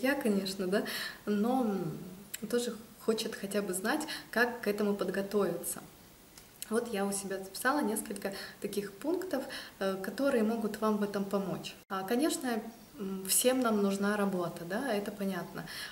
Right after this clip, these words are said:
А, и <laughs> первое, что вы должны сделать, это постараться заранее найти работу, а, в, в том месте, куда вы едете, да. Вот последний раз я <laughs> ехала в Ростов, да,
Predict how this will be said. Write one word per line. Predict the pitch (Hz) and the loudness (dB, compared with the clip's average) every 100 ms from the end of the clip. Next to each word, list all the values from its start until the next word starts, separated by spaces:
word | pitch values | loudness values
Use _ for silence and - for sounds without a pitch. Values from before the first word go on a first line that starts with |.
| - - | -10 -8
А, | 180 180 - | -2 -2 0
и | 208 214 - - | 0 0 0 -8
<laughs> | - | 0
первое, | 226 214 196 | 4 4 2
что | - 202 | 0 -2
вы | 196 202 | -2 -2
должны | 185 190 196 | 0 0 -2
сделать, | 190 196 254 349 349 - | -2 4 6 6 4 -2
это | 208 214 202 - - - | -2 0 -2 -4 -10 -4
постараться | 202 202 208 233 302 - 220 196 - | 0 2 4 4 4 2 2 -2 -2
заранее | 185 190 208 254 226 | -2 0 0 0 0
найти | 196 190 190 196 | 0 -2 -2 -2
работу, | 190 185 262 320 302 294 - - - | -2 2 4 4 -2 -4 -6 -8 -4
а, | 190 180 180 - - - - - | -2 -2 -4 -6 -8 -12 -18 -14
в, | 202 196 | -6 -2
в | - | 2
том | 247 | 2
месте, | 302 320 - | 4 2 2
куда | 214 226 | 2 4
вы | 208 | 2
едете, | 185 175 - | 2 -2 -4
да. | 180 254 294 | -4 -2 -2
Вот | 196 196 - | -4 -4 -2
последний | 208 233 202 190 | 2 2 4 2
раз | 185 - | 0 0
я | 180 | 4
<laughs> | 175 208 | 6 6
ехала | - 185 | 4 4
в | 180 | 4
Ростов, | 185 190 - 247 311 208 | 4 2 4 6 6 2
да, | 226 | -2